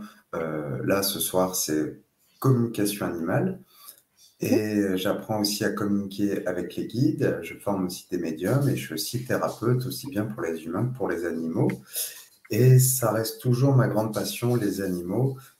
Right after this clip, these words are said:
Speaker 1: notamment les animaux, euh, décédés.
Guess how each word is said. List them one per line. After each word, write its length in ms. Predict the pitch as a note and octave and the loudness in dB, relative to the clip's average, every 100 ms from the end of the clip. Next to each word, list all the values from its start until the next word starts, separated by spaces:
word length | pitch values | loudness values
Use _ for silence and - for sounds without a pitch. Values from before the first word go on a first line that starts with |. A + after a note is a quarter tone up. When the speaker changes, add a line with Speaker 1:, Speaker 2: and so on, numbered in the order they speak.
| - | -16
Speaker 1:
notamment 440 | F#2 - F#2 G2 G#2 | -10 -4 -4 0 0
les 200 | - F2 | 0 -6
animaux, 580 | E2+ - F#2 F#2+ F#2 - | -16 -16 -10 -8 -8 -10
euh, 320 | D#2+ D2+ D2 D#2 | -16 -16 -16 -10
décédés. 640 | G#2 G#2 - - G2+ C3+ | -6 -6 -6 -6 -2 -2